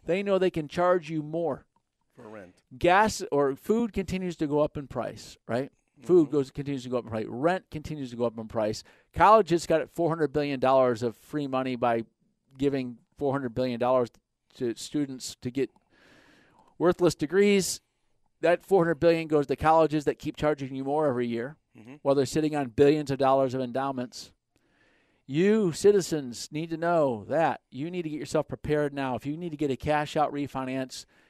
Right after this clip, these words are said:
Speaker 1: you don't know what's coming next. You don't know if you're gonna have a job soon because the Federal Reserve said we're gonna have to have layoffs before we stop raising rates. Y'all should start firing. Y'all have to start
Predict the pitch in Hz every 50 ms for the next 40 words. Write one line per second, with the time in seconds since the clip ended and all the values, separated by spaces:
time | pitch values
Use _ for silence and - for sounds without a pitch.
0 | _ _ 127 127 135 147 160 147 160 156 151 131 - - - 143 135 127 127 123
1 | 113 113 117 117 - - - - - _ _ _ _ _ _ _ _ _ _ _
2 | _ _ _ _ _ _ _ _ _ _ _ _ _ _ _ _ _ _ _ 123
3 | 135 165 175 175 165 151 143 147 139 139 135 120 110 104 139 151 165 175 139 110
4 | 104 107 120 _ _ _ _ _ _ _ _ _ _ _ - - 113 101 101 110
5 | 117 - _ _ _ _ _ _ _ _ _ - - _ _ _ _ 120 120 123
6 | - 143 135 131 127 120 107 131 143 151 143 - 127 113 107 107 110 - 120 120
7 | 123 117 120 127 117 - 117 113 110 107 123 127 127 107 90 101 104 - - -
8 | 110 - - 110 104 107 101 - - 110 95 101 - 107 104 98 - 95 95 107
9 | 110 101 95 - - - - - 113 120 131 135 131 - - 123 117 - - -
10 | 120 110 - - 131 131 127 127 117 120 143 160 160 147 151 - - 117 - -
11 | 143 135 127 -